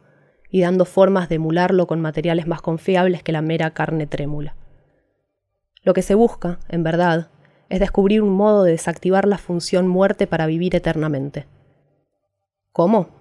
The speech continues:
El flamante universo digital de la informática está allí también para eso. La reprogramación genética no es solo una metáfora.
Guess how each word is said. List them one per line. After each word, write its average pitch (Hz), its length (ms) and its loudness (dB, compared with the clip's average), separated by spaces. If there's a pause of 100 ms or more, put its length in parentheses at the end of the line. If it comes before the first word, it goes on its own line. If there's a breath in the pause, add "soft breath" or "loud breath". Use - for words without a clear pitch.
(300)
El 196 140 -4
flamante 233 300 2
universo 202 340 2
digital 190 420 2
de 190 60 4
la 175 60 2
informática 180 540 -2
está - 180 -6
allí 226 260 -2
también 185 400 0
para 160 240 -4
eso. 147 320 -10 (680)
La 180 100 -2
reprogramación 196 640 2
genética 233 460 2
no 190 200 4
es 170 100 0
solo 151 260 0
una 147 140 -2
metáfora. 147 600 -4